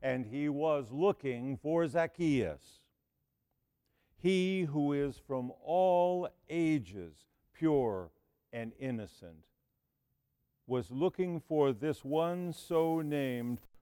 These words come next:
who had not lived up to the promise of his name.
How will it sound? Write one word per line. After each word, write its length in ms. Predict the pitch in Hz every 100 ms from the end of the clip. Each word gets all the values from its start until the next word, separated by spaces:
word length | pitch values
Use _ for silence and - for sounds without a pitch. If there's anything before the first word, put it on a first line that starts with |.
| -
who 160 | 147
had 300 | 123 131 107
not 420 | 113 123 156 170 -
lived 420 | 143 156 147 120
up 220 | 143 98 - _ _ _ _ -
to 80 |
the 140 | 123 110
promise 580 | - 135 123 101 92 -
of 160 | 101
his 240 | 90 104 92
name. 420 | 110 107 98